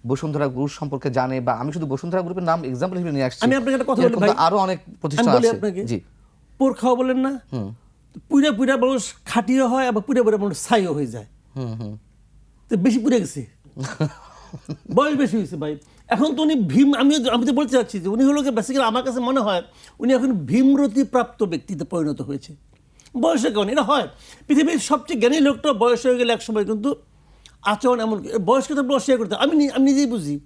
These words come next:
Speaker 2: আমি আজকে থেকে দশ বছর ভাবে যে, দশ বছর আগে যেভাবে কথা বলতে পারতাম, এখন সেভাবে পারি না।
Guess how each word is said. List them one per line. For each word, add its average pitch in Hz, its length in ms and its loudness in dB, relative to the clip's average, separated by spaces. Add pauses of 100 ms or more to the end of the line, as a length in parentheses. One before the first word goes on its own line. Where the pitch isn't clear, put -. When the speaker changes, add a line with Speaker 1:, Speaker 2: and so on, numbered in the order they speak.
(480)
Speaker 2:
আমি 277 200 4
আজকে 277 220 -2
থেকে 254 160 -4
দশ 262 160 0
বছর 247 220 -2
ভাবে 233 220 0
যে, 226 160 2
দশ 226 240 0
বছর 226 200 -4
আগে 233 200 0
যেভাবে 190 300 -2
কথা 180 140 -2
বলতে 165 200 -4
পারতাম, 139 300 -8 (340)
এখন 269 240 0
সেভাবে 269 260 0
পারি 302 180 0
না। 196 180 -2